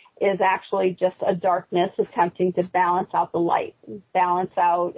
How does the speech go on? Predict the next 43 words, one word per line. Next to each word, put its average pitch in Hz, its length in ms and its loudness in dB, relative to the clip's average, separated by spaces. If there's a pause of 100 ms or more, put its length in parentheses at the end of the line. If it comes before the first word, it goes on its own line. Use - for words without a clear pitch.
(100)
and, 170 320 -2 (180)
and 170 200 -2 (120)
squash 185 300 -2 (120)
the 196 60 0
light. - 460 0 (480)
And 208 280 -2
so 214 80 2
what 185 260 -2
you 208 140 -4
do 214 600 -2
is 190 400 0 (240)
you 190 220 -8
create 185 580 -2
a 190 40 0
high 185 360 -2
frequency 208 540 0
within 180 300 0
the 180 80 0
body 175 400 0
of 185 120 -2
the 185 80 -6
person 185 440 -2
that's 165 260 -4
possessed - 520 0 (500)
and 202 280 0
create 214 340 0
a 226 80 2
high 202 280 -2
frequency, 233 460 -4
'cause 202 160 -6
a 185 60 2
high - 300 0
frequency 220 460 -2
and 208 80 2
a 185 60 2
low 185 200 2 (100)
frequency 208 420 -4
can't 180 320 -4
stay 196 140 0
in 180 120 0
the 170 120 -4
same 180 160 0
body. - 400 0